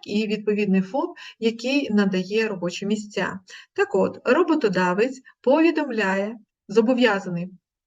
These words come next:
повідомити податкову, коли приймає працівника на умовах трудового договору. При цьому і коли приймає працівника як за основним місцем роботи, і як за сумісництвом.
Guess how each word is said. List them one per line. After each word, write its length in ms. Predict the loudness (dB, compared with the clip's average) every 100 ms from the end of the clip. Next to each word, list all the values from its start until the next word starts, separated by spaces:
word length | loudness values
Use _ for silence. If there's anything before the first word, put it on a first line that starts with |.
| 0
повідомити 640 | 2 2 0 -2 -4 -6 -10 -14 0
податкову, 680 | 4 4 4 2 2 2 2
коли 220 | 4 4
приймає 540 | 4 2 4 4 4
працівника 720 | 2 -2 -2 -2 -2 0 0 -2 -10 -14
на 340 | 0 2 2 -2
умовах 460 | 0 0 0 -2
трудового 520 | -4 -4 -2 -2 -2 -2
договору. 640 | 0 -2 -4 -6 -10 -12 -20 2
При 140 | 4 4
цьому 580 | 4 6 6 4 0 -8 _ _ _ _ _ _ _ _ _ _ 0
і 120 | 4
коли 260 | 6 6
приймає 420 | 6 4 4 4 4
працівника 920 | 4 2 0 0 0 0 0 -2 -8 _ -14
як 480 | -2 2 2 -2 -10
за 220 | 2 2
основним 520 | 2 -2 -8 -6 -8 -10 -6
місцем 380 | -4 -4 -4 -4
роботи, 520 | -4 -4 -4 -6 -4
і 300 | 4 4 4 -2
як 420 | 0 2 2 2
за 160 | 2 0
сумісництвом. 920 | -2 -8 -10 -10 -12 -12 -12 -10